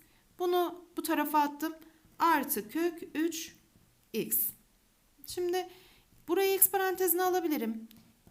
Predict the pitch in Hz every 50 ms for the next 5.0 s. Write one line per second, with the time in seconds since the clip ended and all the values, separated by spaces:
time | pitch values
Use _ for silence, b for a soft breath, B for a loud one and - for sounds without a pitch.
0 | - 370 381 381 320 262 226 214 196 196 - - - 269 320 381 - - - -
1 | - - _ _ _ _ _ _ - 311 247 - - 180 170 - - - b b
2 | b b b b b b b _ 359 381 392 392 370 381 359 330 359 349 - 285
3 | 262 277 262 - 269 285 285 285 - 339 370 381 - - - 381 381 370 359 330
4 | 254 - 233 202 175 185 185 180 175 170 175 170 175 165 165 170 165 170 175